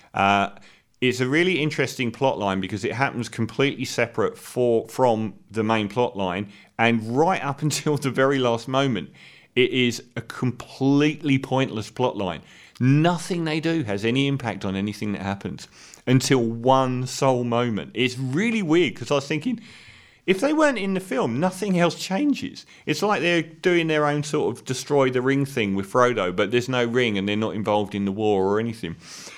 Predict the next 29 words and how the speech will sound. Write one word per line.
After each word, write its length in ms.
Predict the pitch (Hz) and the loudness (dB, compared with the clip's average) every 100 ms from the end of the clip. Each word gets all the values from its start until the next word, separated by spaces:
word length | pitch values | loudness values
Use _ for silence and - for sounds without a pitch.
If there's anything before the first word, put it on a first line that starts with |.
| - - - - | -20 -20 -20 2
This 240 | 165 - | 2 2
is 100 | 139 | -4
spectacular 1120 | - - 131 - - - 147 147 - 110 98 | -6 -4 -6 -6 -16 -8 -6 -6 -8 -6 -4
to 160 | 90 101 | -4 -2
look 220 | 104 101 | 0 0
at. 200 | 85 73 - | -4 -4 0
It's 260 | 120 98 - - | 0 0 -8 -6
absolutely 600 | 127 117 - 123 98 104 | -4 -4 0 0 2 2
magnificent. 840 | 104 101 113 113 120 - 113 - - - - - - - | 0 2 0 0 0 2 2 0 -14 -20 -20 -20 -14 2
It 420 | 139 135 - - | 2 2 -6 0
doesn't 380 | 143 190 233 208 | 2 2 0 -8
quite 360 | - 175 156 | -4 -2 -2
have 200 | 123 127 | -2 -4
the 180 | 127 120 - | -4 -6 -4
art 340 | 120 127 131 - | 0 2 0 -2
edge 380 | 135 156 - - | -2 -2 -6 -2
of 320 | 117 117 113 | 2 4 2
either 280 | 113 120 117 | -2 -4 -4
the 120 | 110 | -6
first 360 | 104 127 123 - | 0 2 2 0
Godzilla 420 | 117 113 120 113 | -4 0 0 0
film 320 | - 120 117 | 0 2 2
or 160 | 95 107 | 0 0
the 220 | 110 110 | 2 2
incredibly 880 | 107 - - - 123 139 127 123 113 | 0 -2 -10 -12 -6 -2 0 0 -2
stunning 600 | - - 120 120 110 104 | -4 -2 0 2 0 0
retro 400 | 110 107 - 104 | 0 0 0 0
monster 500 | 101 110 95 - 110 | 2 0 -2 -2 2
edge, 260 | 110 110 | 2 2